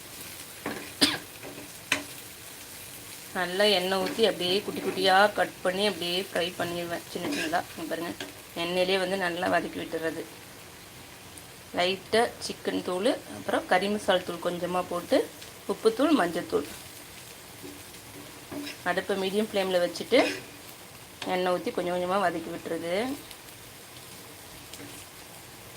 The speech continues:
சில பேத்துக்கு வந்து இந்த கொத்தவரங்காய் வந்து வாயு பிடிக்கும்னு சொல்லுவாங்க.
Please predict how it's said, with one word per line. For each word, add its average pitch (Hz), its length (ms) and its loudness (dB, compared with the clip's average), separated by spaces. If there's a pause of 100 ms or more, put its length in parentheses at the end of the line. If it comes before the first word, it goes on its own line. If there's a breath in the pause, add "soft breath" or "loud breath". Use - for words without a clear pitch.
சில 208 200 10
பேத்துக்கு 233 320 12
வந்து 233 140 8
இந்த 208 120 6
கொத்தவரங்காய் 208 540 10
வந்து 190 160 6
வாயு 196 320 12
பிடிக்கும்னு 190 440 0
சொல்லுவாங்க. 165 400 4